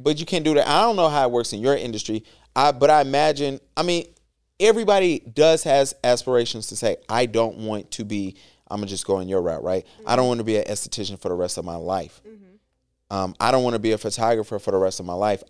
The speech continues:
Speaker 1: But I do think you gotta be clear in your intentions and say, "Hey, I am no longer this. I am an educator."
Speaker 2: Absolutely.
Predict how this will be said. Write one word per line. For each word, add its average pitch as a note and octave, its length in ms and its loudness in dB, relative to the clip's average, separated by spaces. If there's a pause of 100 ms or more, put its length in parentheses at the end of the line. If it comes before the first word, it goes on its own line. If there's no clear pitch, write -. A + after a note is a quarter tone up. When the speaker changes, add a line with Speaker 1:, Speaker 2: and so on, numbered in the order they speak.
(140)
Speaker 1:
But D3+ 120 6
I E3+ 80 8
do D#3 160 0
think D3 260 -6
you D3 80 -8
gotta C3 200 4
be A#2 100 -8
clear C3 280 -4
in A#2 80 -4
your G#2+ 120 -2
intentions G2+ 480 -6
and F#2 80 -10
say, F2+ 200 -2
"Hey, G#2+ 380 0 (720)
I B2+ 140 2
am A#2+ 340 -2
no A#2 180 6
longer A#2+ 360 -2
this. G2+ 380 0 (140)
I G#2 140 -2
am G#2 220 -4
an F2+ 100 -10 (100)
educator." F#2+ 680 -6 (360)
Speaker 2:
Absolutely. G#3 760 -10